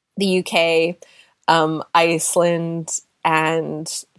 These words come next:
Brazil, Ethiopia, New Zealand, and a couple of other highlights. It's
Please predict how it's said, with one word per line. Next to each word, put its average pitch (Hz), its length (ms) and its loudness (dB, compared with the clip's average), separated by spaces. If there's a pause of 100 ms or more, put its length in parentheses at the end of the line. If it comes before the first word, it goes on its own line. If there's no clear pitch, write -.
(580)
Brazil, 165 580 2
Ethiopia, 160 680 -2
New 160 180 -6
Zealand, 160 400 -4
and 160 120 -6
a 165 40 -6
couple - 240 -6
of 151 120 -2
other 190 200 -4
highlights. 156 520 -4
It's - 340 -4